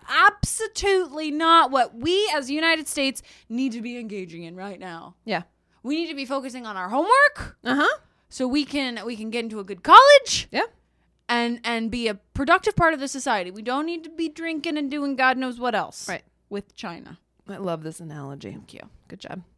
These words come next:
Speaker 1: Thank you.
Speaker 2: Realism emphasizes continuity rather than change, so it wants to stay on the same, the same track.
Speaker 1: Homeostasis.
Speaker 2: Homeostasis.
Speaker 1: We love.
Speaker 2: So, for example, a realist might say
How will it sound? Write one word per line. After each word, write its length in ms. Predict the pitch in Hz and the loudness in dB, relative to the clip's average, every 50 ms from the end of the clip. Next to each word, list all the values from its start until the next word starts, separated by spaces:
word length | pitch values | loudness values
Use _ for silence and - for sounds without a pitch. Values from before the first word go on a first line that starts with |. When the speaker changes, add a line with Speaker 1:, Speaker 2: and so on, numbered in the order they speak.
| _ _ _ _ _ | _ _ _ _ _
Speaker 1:
Thank 200 | - - - - | -20 -20 -20 -20
you. 40 | - - _ _ _ _ _ - | -20 -20 _ _ _ _ _ -8
Speaker 2:
Realism 580 | 220 214 208 208 208 202 196 202 196 190 190 190 - _ _ | -6 -6 -4 -4 -4 -4 -4 -4 -4 -4 -6 -6 -10 _ _
emphasizes 720 | 180 190 180 175 196 185 180 196 170 175 175 175 175 165 | -6 -6 -6 -6 -8 -6 -6 -4 -4 -4 -4 -6 -8 -8
continuity 580 | - - 180 175 - 180 165 165 165 160 165 165 | -6 -6 -6 -6 -6 -6 -4 -4 -4 -2 -2 -2
rather 300 | 170 156 147 156 165 156 | 0 0 0 -2 -2 -4
than 180 | 156 139 143 | -4 -6 -8
change, 400 | 143 - - 143 143 143 151 180 - | -8 -8 -8 -8 -8 -8 -8 -8 -6
so 140 | - 180 170 | -4 -4 -2
it 80 | 156 156 | -2 -2
wants 280 | 170 160 156 156 - | -4 -4 -6 -8 -12
to 80 | - 165 | -12 -12
stay 260 | - - 170 160 156 | -10 -8 -6 -4 -4
on 160 | 143 139 143 143 | -4 -4 -6 -8
the 80 | 139 | -10
same, 460 | 139 - 139 127 123 127 127 127 131 - _ _ _ | -10 -10 -10 -10 -12 -12 -14 -16 -18 -20 _ _ _
the 120 | 160 160 | -10 -8
same 240 | 156 151 131 120 123 | -8 -8 -8 -10 -10
track. 340 | - - 101 78 - - - - | -10 -8 -8 -8 -8 -10 -14 -18
Speaker 1:
Homeostasis. 760 | - 202 196 196 196 190 196 - - - - - - - - | -18 -16 -14 -14 -14 -14 -14 -14 -16 -16 -18 -20 -20 -18 -14
Speaker 2:
Homeostasis. 720 | 147 147 151 147 139 131 123 - 123 107 85 - - 65 | -10 -8 -6 -6 -6 -6 -6 -8 -10 -12 -12 -14 -16 -18
Speaker 1:
We 60 | - 185 | -18 -18
love. 180 | - - - - - - | -18 -20 -20 -20 -16 -6
Speaker 2:
So, 140 | - 233 | -4 -4
for 140 | 214 233 226 | -2 0 -2
example, 560 | 220 220 277 277 285 285 - 214 196 190 190 175 | -2 -2 -2 -4 -4 0 2 2 4 4 4 2
a 80 | - | 0
realist 480 | 185 185 185 185 185 185 180 180 - - | 0 2 2 2 2 2 0 -2 -4 -6
might 240 | 185 170 165 - - | -6 -4 -4 -4 -6
say 520 | - - 170 156 151 147 147 147 147 165 | -4 -2 0 0 0 0 0 -2 -2 -4